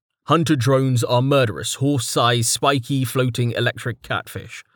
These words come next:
A constant aura of lightning emanates from a pair of long whiskers near their mouths,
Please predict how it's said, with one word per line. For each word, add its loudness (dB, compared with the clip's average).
A 2
constant 0
aura 2
of 2
lightning 0
emanates -2
from -2
a 4
pair 2
of 2
long 2
whiskers -4
near 0
their -2
mouths, -4